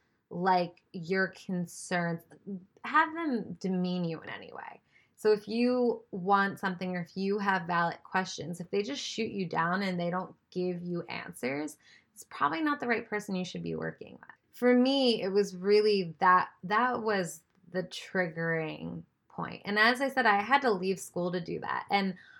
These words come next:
you know, to be honest, I wasn't really ready to be in school to begin with. So the universe kind of directs us the way that we need to go. And I ended up just immersing myself in yoga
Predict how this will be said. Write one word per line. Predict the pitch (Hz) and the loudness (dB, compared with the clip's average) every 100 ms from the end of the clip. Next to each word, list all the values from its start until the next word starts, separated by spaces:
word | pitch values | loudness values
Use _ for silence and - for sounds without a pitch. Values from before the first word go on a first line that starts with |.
| - _ _ _ - | -20 _ _ _ 0
you | 294 | 4
know, | 294 | 4
to | 285 | 2
be | 247 247 | 0 4
honest, | 208 233 262 | 4 4 2
I | 226 | 2
wasn't | 208 214 220 | 0 0 -2
really | 196 196 180 | -2 -2 -2
ready | 175 175 175 170 _ - | -2 -2 -6 -8 _ -8
to | 185 | -6
be | 160 165 | -4 -4
in | 175 175 | -4 -4
school | - 180 175 170 | -4 -2 0 -2
to | - | -6
begin | 165 143 151 | -12 -8 -6
with. | 175 185 | -4 -4
So | - 175 | -4 -6
the | 180 | -4
universe | 190 190 190 196 | -2 -2 -2 -4
kind | - 180 170 | -6 -4 -2
of | 170 160 - - - _ _ _ _ _ _ - | -4 -6 -14 -20 -20 _ _ _ _ _ _ -6
directs | 185 180 170 - - | 0 2 2 0 0
us | 185 185 175 - - _ | 2 0 -4 -14 -18 _
the | 196 | -4
way | 185 180 175 | 0 0 0
that | 175 170 | 0 -2
we | - 175 | -2 -2
need | 170 165 156 _ - | -2 -4 -6 _ -10
to | 175 | -6
go. | 160 165 170 180 | 0 2 4 2
And | 180 180 | 0 0
I | 175 175 170 170 165 - - _ - | 2 2 0 0 -4 -10 -20 _ -2
ended | 220 233 | 2 6
up | 247 - - - - _ 175 | 6 6 -6 -16 -16 _ -8
just | 208 - | -4 0
immersing | 196 185 180 202 | 2 2 0 -2
myself | 185 185 175 170 | -2 0 0 0
in | - 180 | -2 0
yoga | 175 175 175 170 170 | 2 2 4 4 2